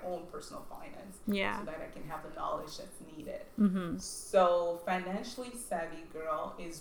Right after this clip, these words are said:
Speaker 1: birthed out of me taking on this journey, um, of, um, investing in
Speaker 2: Mm-hmm.
Speaker 1: myself,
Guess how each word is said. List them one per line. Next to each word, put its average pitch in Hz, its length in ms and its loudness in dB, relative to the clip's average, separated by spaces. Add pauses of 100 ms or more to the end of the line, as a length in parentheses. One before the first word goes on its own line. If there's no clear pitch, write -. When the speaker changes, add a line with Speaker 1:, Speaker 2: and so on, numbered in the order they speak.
Speaker 1:
birthed 165 520 0 (560)
out 170 180 10
of 165 380 0 (180)
me 175 440 -6
taking 170 360 -4
on 160 260 -2
this 156 260 -10
journey, 165 680 -2 (460)
um, 156 480 0 (140)
of, 160 440 0 (180)
um, 160 440 -4
investing 170 800 -4
in 226 120 0
Speaker 2:
Mm-hmm. 190 140 8
Speaker 1:
myself, 175 560 0